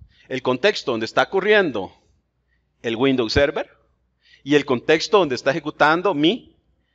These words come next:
aplicación que es segura. Entonces,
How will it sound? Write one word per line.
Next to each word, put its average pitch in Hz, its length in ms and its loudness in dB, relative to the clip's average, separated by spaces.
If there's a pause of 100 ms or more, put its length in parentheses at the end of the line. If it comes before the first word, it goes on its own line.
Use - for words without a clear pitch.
(640)
aplicación 131 720 0
que 113 200 -4
es 101 80 -6
segura. 151 380 2 (720)
Entonces, 131 580 0